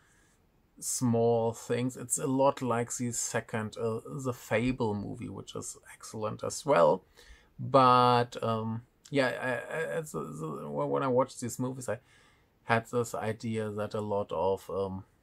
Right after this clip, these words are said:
Japanese action movies basically just have two action scenes and then in,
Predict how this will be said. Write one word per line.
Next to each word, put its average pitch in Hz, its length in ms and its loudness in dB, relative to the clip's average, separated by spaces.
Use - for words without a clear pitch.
Japanese 104 540 -4
action - 380 -2
movies 101 400 -6
basically 101 400 -2
just - 260 -4
have - 220 -10
two - 180 -6
action - 360 -6
scenes 110 440 -8
and 101 260 -8
then 113 240 -10
in, 98 140 -12